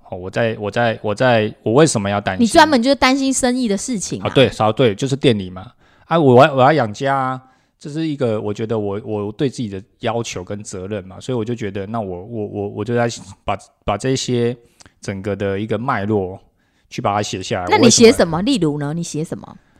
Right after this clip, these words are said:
Speaker 1: 我就写，
Speaker 2: 写说，
Speaker 1: 你，你在，我就写，我写第一句话就是你在担心什么？
Speaker 2: 哦。
Speaker 1: 就一，第一句话，第一个问题，我先问我自己，你在担心什么？
Speaker 2: 你好适合这句话，因为我觉得每天我都很想问你，你在担心什么？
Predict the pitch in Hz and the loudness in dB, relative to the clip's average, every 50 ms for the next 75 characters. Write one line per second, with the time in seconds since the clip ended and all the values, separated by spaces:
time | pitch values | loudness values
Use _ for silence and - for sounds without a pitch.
0 | _ _ _ - 143 180 185 202 175 127 117 110 220 254 254 _ _ _ _ _ | _ _ _ -4 -2 0 2 4 4 4 4 2 0 -2 -6 _ _ _ _ _
1 | _ _ - 120 113 110 110 - 131 120 113 107 - 151 131 - - - - 117 | _ _ -10 -6 -6 -6 -6 -4 -4 -2 0 4 4 2 2 2 -4 -2 0 0
2 | 117 - 180 147 - - 117 117 117 - - - 120 117 120 - - 104 98 - | 2 4 2 2 2 0 -2 -4 -4 -4 -6 0 0 0 0 0 -4 -4 -4 -4
3 | - 127 127 123 - 123 110 107 107 110 104 - 107 101 98 85 90 - 117 113 | -4 -4 -4 -2 0 0 0 0 0 -2 -4 -6 -8 -12 -14 -14 -8 -4 -4 -4
4 | - 101 98 95 - - 101 95 - - 95 _ _ _ _ _ _ _ _ _ | -2 -4 -8 -8 -8 -12 -12 -14 -12 -16 -18 _ _ _ _ _ _ _ _ _
5 | _ _ - 170 190 214 240 302 349 359 311 240 175 156 - - - 226 _ _ | _ _ -12 -10 -8 -8 -8 -8 -8 -8 -8 -8 -8 -8 -10 -14 -18 -20 _ _
6 | _ - - - 123 123 - - - _ - 165 156 156 151 - 151 139 127 131 | _ -12 -12 -10 -10 -12 -12 -14 -20 _ 2 2 4 4 4 2 2 2 4 4
7 | 110 98 - 143 147 131 123 120 127 123 104 98 - - 92 90 87 - 113 113 | 2 2 2 0 2 2 2 2 2 0 0 -2 -8 -12 -12 -12 -10 -8 -8 -8
8 | 127 120 113 98 90 90 - 110 98 104 - - 107 110 110 98 101 117 113 117 | -6 -8 -8 -8 -8 -12 -12 -14 -14 -14 -16 -20 -18 -16 -14 -10 -4 -4 -4 -2
9 | - 107 104 95 - 107 95 294 359 381 330 269 240 - - 339 330 233 214 220 | -2 -4 -6 -6 -8 -6 -2 0 2 4 6 4 4 4 2 6 6 6 8 8
10 | 277 269 - 294 285 262 247 311 285 254 220 240 311 359 294 214 - 254 254 262 | 6 4 6 4 4 4 6 6 6 6 6 4 2 0 0 0 2 2 2 2
11 | 240 196 180 196 277 247 214 226 233 220 240 160 180 233 247 202 180 160 156 160 | 0 -4 -2 -2 -2 -2 0 -2 -2 -2 -4 -4 -2 -4 -4 -4 -4 -6 -8 -8
12 | 160 - 226 214 - 185 180 220 - 190 185 196 - 170 - - 120 120 - | -6 -4 -4 -4 -2 -4 -4 -4 -6 -6 -8 -6 -8 -10 -12 -12 -18 -20 -20